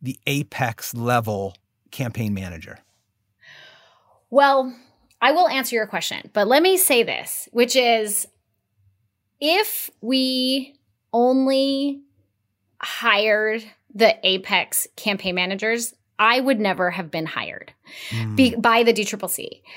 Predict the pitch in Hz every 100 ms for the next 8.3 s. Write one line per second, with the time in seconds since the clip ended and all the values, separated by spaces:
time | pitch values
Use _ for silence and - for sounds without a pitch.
0 | - - 262 - 277 247 240 233 220 -
1 | - _ _ - 220 254 311 359 320 302
2 | 254 226 214 208 202 - - - _ _
3 | - - - 233 233 226 - 208 220 196
4 | 185 190 170 170 175 - 208 151 165 160
5 | - 165 143 - 175 156 190 160 143 151
6 | 170 277 - 226 208 196 196 - 151 -
7 | - - _ _ _ _ - - - 233
8 | 214 180